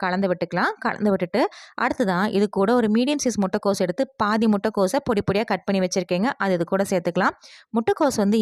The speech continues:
எந்த அளவுக்கு நல்லா மெலிசா கட் பண்ண முடியுமோ அந்த அளவுக்கு நல்லா மெலிசா கட் பண்ணிட்டோம்னா இந்த குருமால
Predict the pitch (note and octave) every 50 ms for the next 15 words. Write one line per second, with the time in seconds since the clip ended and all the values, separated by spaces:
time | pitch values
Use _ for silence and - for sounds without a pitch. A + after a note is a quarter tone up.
0 | G3+ F#3+ G#3+ A#3 B3 B3+ A3+ A#3+ B3 B3+ A#3+ A3+ F#3+ G#3 A3 G#3+ G#3 G3 G3 G#3
1 | A#3 A#3 - C#4+ C4+ - A3 G3 - - G#3 G#3 G3 G3 F#3 F3+ G3+ A#3 B3 -
2 | - G3 G3+ G3+ G3 G3 G#3+ G#3 G#3 G3+ G3+ G3+ F#3 F3 F3+ - A3 G#3 - F3+
3 | - _ F#3+ F#3+ F#3 F3+ - F#3 F3+ F3+ G3+ C4 - - - - - - _ G3+
4 | G3+ G3+ - B3+ C4 B3+ B3+ A#3 B3+ C4